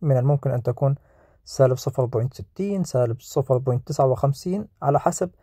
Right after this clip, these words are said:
التقدير الذي قمنا به، وهنالك بعض الأف-، الأجزاء العشرية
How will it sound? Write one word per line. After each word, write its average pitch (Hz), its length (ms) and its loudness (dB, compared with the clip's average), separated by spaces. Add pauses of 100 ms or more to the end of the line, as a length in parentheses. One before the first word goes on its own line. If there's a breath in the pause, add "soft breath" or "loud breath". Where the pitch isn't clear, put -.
(300 soft breath)
التقدير 160 480 2
الذي 135 260 2
قمنا 135 300 2
به، - 240 -6 (320)
وهنالك 139 400 2
بعض 147 220 -2
الأف-، 135 300 -4
الأجزاء 151 440 -2
العشرية 175 540 2